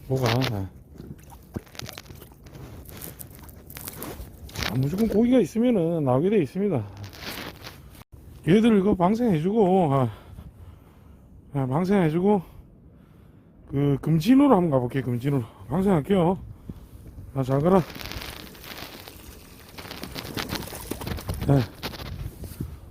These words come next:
자, 방생했습니다. 아, 금진으로 한번 갈게요. 음, 오늘 손맛 보러 왔으니까. 자, 금진해가지고 또 한번 해볼게요. 이쪽으로 한번 내려가가지고 한번 해볼게요. 아,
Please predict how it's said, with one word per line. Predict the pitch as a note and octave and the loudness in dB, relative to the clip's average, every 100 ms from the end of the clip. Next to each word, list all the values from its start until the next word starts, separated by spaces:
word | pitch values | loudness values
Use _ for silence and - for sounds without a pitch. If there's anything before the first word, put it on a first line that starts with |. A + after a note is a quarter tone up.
| - - - | -16 -12 -4
자, | C#3 | 0
방생했습니다. | D#3 E3 F3+ F3+ D3+ A2+ | 2 4 2 2 0 0
아, | - A2 - | -4 -4 0
금진으로 | D3+ E3+ B3+ A#3+ | 2 6 6 6
한번 | F3+ | 4
갈게요. | D3 A#2+ D#3 C#3+ - - - _ - - - - - - A#2 | 2 2 0 -4 -6 -20 -20 _ -20 -20 -20 -20 -20 -16 -12
음, | A2 - - - - E3+ | -10 -12 -20 -20 -20 -12
오늘 | F#3+ | -8
손맛 | E3+ D3+ D3 | -2 0 2
보러 | A#3+ B3+ | 4 4
왔으니까. | D#3 F#3+ G3+ C3+ D3 - - - - - - - - - - | 4 0 2 4 4 0 -12 -20 -20 -20 -20 -20 -20 -14 -2
자, | E3 | 0
금진해가지고 | F3 F3+ B3 B3+ G#3+ G#3 F#3+ | 2 2 2 4 2 2 0
또 | F3 | 0
한번 | G3 F#3+ | 2 2
해볼게요. | F#3+ D3+ G#3+ D3+ G#3 C#4 A#3+ - - - - - - - - - - - - - - - - - - - - - - - - - - - - E3 | 2 6 6 6 6 4 2 -4 -20 -20 -20 -20 -20 -20 -20 -20 -20 -20 -20 -20 -16 -16 -16 -20 -20 -20 -20 -20 -20 -20 -20 -20 -20 -20 -18 -10
이쪽으로 | D#3 A#3+ A#3 | 0 4 6
한번 | E3+ F3 | 6 6
내려가가지고 | G3+ C4 A3+ F3 D#3 D3 | 6 6 8 6 6 4
한번 | D#3 C#3+ | 2 2
해볼게요. | B2+ C#3 C#3 | 2 4 4
아, | G#2 A#2 | 4 -2